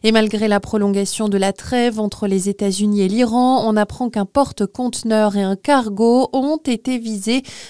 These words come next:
par des tirs d'une vedette iranienne au large d'Oman.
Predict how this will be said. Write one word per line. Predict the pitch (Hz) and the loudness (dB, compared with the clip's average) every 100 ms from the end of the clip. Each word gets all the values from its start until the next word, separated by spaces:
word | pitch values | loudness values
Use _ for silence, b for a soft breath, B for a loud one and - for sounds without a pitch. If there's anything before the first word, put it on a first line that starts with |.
| B | B
par | 247 220 | 2 2
des | 220 | -2
tirs | - - 269 | -4 -4 -2
d'une | 208 208 | 0 -2
vedette | 196 220 247 294 - | 0 -2 0 -2 -2
iranienne | 269 240 220 214 208 196 185 | 0 2 2 0 0 0 -2
au | 208 | 0
large | 208 233 220 190 202 | 2 2 0 -2 -2
d'Oman. | 175 240 214 208 233 277 | 0 0 2 2 2 2